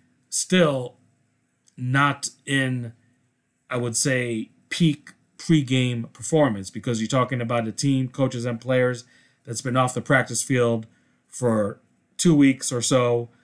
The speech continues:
Uh, sure, there's some Zoom calls, some virtual meetings going on, but,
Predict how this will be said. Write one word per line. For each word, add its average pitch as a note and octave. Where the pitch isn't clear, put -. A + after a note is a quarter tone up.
Uh, A#2
sure, F3+
there's C#3
some D3
Zoom C#3+
calls, C#3
some A#2
virtual C3
meetings C3
going A#2+
on, A#2+
but, G2+